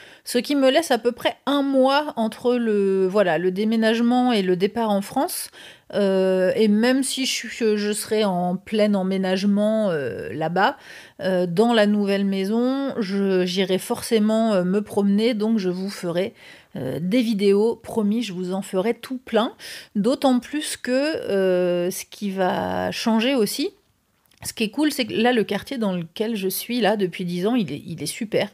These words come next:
il est vraiment très, très bien. Euh, simplement, c'est, euh, ben, nous, la maison qu'on loue, là, c'est une vieille maison en mauvais état. Euh, donc c'est pour ça qu'on avait un prix, euh,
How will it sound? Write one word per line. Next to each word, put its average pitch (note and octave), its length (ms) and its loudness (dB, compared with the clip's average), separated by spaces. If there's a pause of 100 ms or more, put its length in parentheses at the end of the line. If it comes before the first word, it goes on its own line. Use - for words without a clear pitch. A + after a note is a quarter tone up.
il F3+ 120 -8
est F3+ 60 -10
vraiment F#3 320 -2
très, G3+ 200 -6
très - 180 -2
bien. F3 200 -6 (600)
Euh, F3 840 -6
simplement, G3+ 640 0
c'est, G3 380 0
euh, D3 800 -2 (480)
ben, F#3+ 440 -2 (120)
nous, D4 180 4
la G3 140 4
maison G#3+ 260 2
qu'on G#3+ 160 2
loue, A3+ 180 2
là, A3 120 4
c'est G3+ 160 -6
une D#3+ 160 -4
vieille G#3+ 220 2
maison G3+ 500 0
en F#3 80 -2
mauvais F#3 380 -2
état. E3 280 -4 (480)
Euh, F3 400 2
donc E3+ 180 -4
c'est - 120 -8
pour E3 180 -12
ça G3 120 -4
qu'on E3+ 200 -6
avait E3+ 320 -4
un D#3+ 160 -6
prix, G3+ 380 -2
euh, C#3 320 -6